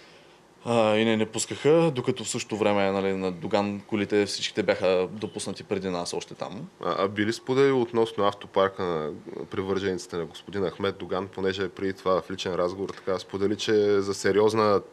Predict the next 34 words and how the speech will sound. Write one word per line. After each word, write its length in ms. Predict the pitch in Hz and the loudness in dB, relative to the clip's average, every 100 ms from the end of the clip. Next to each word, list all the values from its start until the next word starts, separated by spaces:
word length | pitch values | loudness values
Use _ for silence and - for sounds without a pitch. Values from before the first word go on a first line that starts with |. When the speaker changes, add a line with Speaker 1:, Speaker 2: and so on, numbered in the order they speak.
| - | 0
Speaker 2:
техника 460 | 107 104 92 - | 2 2 -4 0
и 120 | 98 90 | 0 0
за 100 | 90 | -2
сериозен 380 | 101 98 98 | 2 2 2
хардуер 380 | 92 95 87 80 | 0 0 0 -2
става 240 | - 76 65 | -2 -6 -6
дума? 200 | 73 92 | -8 -8
Speaker 1:
Да, 440 | 104 101 101 98 - | -4 2 4 2 -2
значи, 420 | 101 123 135 151 | 0 2 2 0
при, 220 | 147 131 117 | 0 -2 -2
а, 420 | 127 120 120 117 117 113 120 - | 0 2 4 4 4 4 0 -8
<clears throat> 260 | - - | -20 -20
като 200 | - 113 | -6 -6
започнем 400 | 101 101 127 170 | -4 -2 0 0
от 140 | 147 - | 0 -2
автобусите, 800 | 104 104 101 117 107 92 107 147 | -4 -6 -6 -6 -2 0 0 0
които 280 | 110 104 110 | -6 -4 -6
ги 120 | 101 | -4
преброихме 500 | - 98 101 104 107 | -2 0 0 -2 0
около 320 | 98 - 95 | -2 -2 -6
двайсет 480 | 92 98 101 - 85 | -2 2 2 0 -6
на 100 | 92 | -6
брой, 400 | 92 98 95 95 | -2 0 0 0
а, 340 | 92 92 90 90 - - - - | 0 2 0 -4 -14 -20 -20 -10
а, 180 | 85 87 | -4 -4
петдесет-шейсет 760 | - 90 92 98 92 95 - | 0 0 2 0 0 -2 -2
местни, 440 | 92 90 90 123 180 233 - - - - _ | 0 -2 -4 -4 -4 -6 -18 -20 -20 -20 _
а, 540 | 110 110 110 110 107 110 | 0 4 6 6 4 2
с, 440 | - 113 - - | 0 -2 -2 -2
имаше 260 | 147 165 135 | -2 0 0
всякакви 420 | - 143 - 139 | 2 0 2 2
регистрации. 600 | 110 95 - 92 - 101 | 2 0 0 -2 0 -4
Имаше, 560 | 123 120 - 104 98 95 | -2 -2 2 2 4 2
а, 240 | 90 - | 2 0